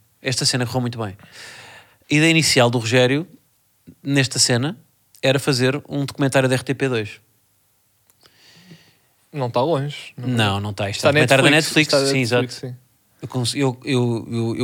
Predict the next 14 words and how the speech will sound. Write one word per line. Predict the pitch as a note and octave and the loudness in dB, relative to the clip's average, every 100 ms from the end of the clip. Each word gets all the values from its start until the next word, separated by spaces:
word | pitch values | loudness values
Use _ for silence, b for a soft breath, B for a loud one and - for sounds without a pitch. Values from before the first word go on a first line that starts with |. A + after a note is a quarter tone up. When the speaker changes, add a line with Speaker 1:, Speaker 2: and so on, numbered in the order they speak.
| A#2+ | 0
Speaker 1:
eu, | A2 | 0
eu | B2+ A#2+ A#2+ A#2 A2 B B B | -2 -2 0 -2 -4 B B B
consegui, | - B2+ - C#3+ | -2 0 2 2
no | C#3+ | 2
fundo, | - D3 | 0 -2
convencê-lo | - D3 C#3+ - D3 C#3 | 2 2 2 2 2 0
de | |
que | B2 D3+ | -2 0
Netflix | D3 C#3+ C#3 - D3 - D3+ | 2 2 0 0 0 2 2
era, | C#3 C#3+ - | 2 2 0
era | C#3 C3+ | 0 2
o | C3 | 0
look | C3 C#3 - D3 C#3+ C#3 C3+ C3 | 2 0 -2 -4 -2 -2 -4 -4
mais, | C#3 C3+ B2+ A#2 | 0 0 0 -4